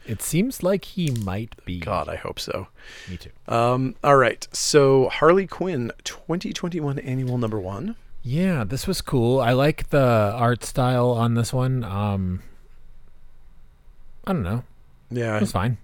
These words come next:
Speaker 2: Cool.
Speaker 1: Yeah.
Speaker 2: Uh, it doesn't matter because it will sell because there's the weird, uh, latexy variant cover that everyone will buy for some reason.
Speaker 1: Oh, well, people like that Harley Quinn latexy
Speaker 2: With,
Speaker 1: variant.
Speaker 2: with a shiny butt.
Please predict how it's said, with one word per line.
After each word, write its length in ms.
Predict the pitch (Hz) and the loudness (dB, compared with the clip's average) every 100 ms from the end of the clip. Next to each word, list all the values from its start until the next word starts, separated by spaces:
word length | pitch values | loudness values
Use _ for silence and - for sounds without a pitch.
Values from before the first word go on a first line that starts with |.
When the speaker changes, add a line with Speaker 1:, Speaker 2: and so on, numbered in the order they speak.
| - - - | -14 -16 -4
Speaker 2:
Cool. 280 | 139 170 - - - - - - | -2 -2 -6 -18 -20 -18 -8 -2
Speaker 1:
Yeah. 160 | 120 135 - - - | -2 -2 -4 -6 -4
Speaker 2:
Uh, 140 | 120 120 | -2 0
it 100 | 131 | 2
doesn't 300 | 160 160 135 | 2 2 2
matter 340 | 131 131 123 | 4 4 4
because 340 | 117 - 113 | 0 -2 -2
it 80 | 110 | -2
will 100 | 110 | -4
sell 360 | - 143 131 123 | -2 2 2 2
because 380 | 117 117 110 101 | -2 -2 -4 -4
there's 240 | 101 95 | -6 -8
the 320 | 95 95 95 | -12 -12 -14
weird, 720 | 110 110 117 123 120 117 110 - - - - - - | -14 -8 -4 -4 -4 -6 -10 -16 -20 -20 -20 -20 -14
uh, 280 | 110 107 92 82 | -8 -6 -6 -8
latexy 1080 | 107 123 127 - 127 - 131 120 110 98 - - | -4 -2 -2 0 -2 -2 -6 -4 -6 -8 -14 -20
variant 640 | - 110 117 117 110 98 | -16 -4 -2 -2 -4 -8
cover 380 | - 107 92 95 | -8 -8 -10 -10
that 180 | 98 101 | -10 -10
everyone 480 | 101 104 98 101 92 | -12 -12 -12 -12 -12
will 120 | 87 | -10
buy 240 | 78 78 | -10 -10
for 140 | - - | -12 -14
some 160 | - | -16
reason. 240 | - 65 58 - | -16 -18 -12 -2
Speaker 1:
Oh, 320 | 113 95 80 73 90 160 | 0 0 -2 -8 -16 -14
well, 140 | 87 - | -8 -6
people 260 | 98 101 | -4 -4
like 280 | 90 90 - | -6 -8 -8
that 180 | 101 95 - | -8 -8 -10
Harley 300 | - 95 95 - | -10 -6 -6 -6
Quinn 320 | 104 98 95 | -4 -4 -4
latexy 500 | 104 95 87 - 123 | -6 -6 -8 -8 -4
Speaker 2:
With, 140 | 123 | -4
Speaker 1:
variant. 260 | 82 82 123 | -4 -4 -4
Speaker 2:
with 120 | 127 | -2
a 40 | 123 | -4
shiny 320 | 127 117 117 | -4 -4 -4
butt. 280 | 117 107 | -4 -4